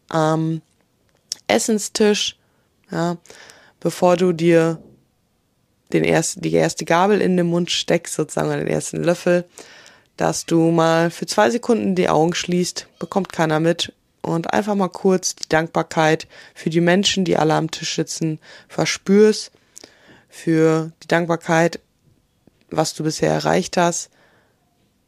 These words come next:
woran du gerade arbeitest, dass du Fortschritte machst und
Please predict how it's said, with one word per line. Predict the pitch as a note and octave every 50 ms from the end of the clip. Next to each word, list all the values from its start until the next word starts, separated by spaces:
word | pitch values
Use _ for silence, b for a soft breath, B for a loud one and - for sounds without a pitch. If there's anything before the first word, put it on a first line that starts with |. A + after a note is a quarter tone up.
| _ _ _ -
woran | D#3 D3+ - D#3 D#3+ D#3
du | D#3
gerade | D3+ - D3+ D3+ D3+ D3 D#3
arbeitest, | - D#3+ D#3+ D#3+ E3 E3+ E3 - - E3 D#3+ D#3+ - - - _ _ -
dass | - D#3 -
du | -
Fortschritte | D3+ - - D#3+ D#3+ - - - D3+ - D#3+
machst | D#3 D#3 D#3 D#3 D#3 - - - b b b b b b b b _ _
und | - - D#3 D3+ D3+ D3+ D3+ D#3 D3 -